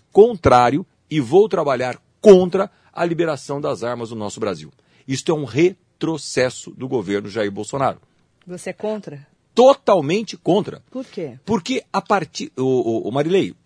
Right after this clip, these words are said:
Speaker 1: ouvintes, por favor, é, raciocinem aqui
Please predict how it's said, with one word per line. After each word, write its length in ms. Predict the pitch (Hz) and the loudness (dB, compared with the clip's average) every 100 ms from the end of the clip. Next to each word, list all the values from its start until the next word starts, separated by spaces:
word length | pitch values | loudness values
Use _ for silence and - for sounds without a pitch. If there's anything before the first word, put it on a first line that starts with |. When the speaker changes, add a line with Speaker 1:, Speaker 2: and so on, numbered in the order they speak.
| - | -6
Speaker 1:
ouvintes, 520 | 127 117 175 175 - | -4 -2 -4 -4 -8
por 180 | - 240 | -6 -2
favor, 400 | 180 92 82 - - _ _ - | 0 0 -4 -12 -20 _ _ -6
é, 200 | 123 120 - _ - | -4 -4 -8 _ -4
raciocinem 640 | 151 156 170 - 226 190 | -2 2 0 0 0 0
aqui 300 | 117 165 | -2 -4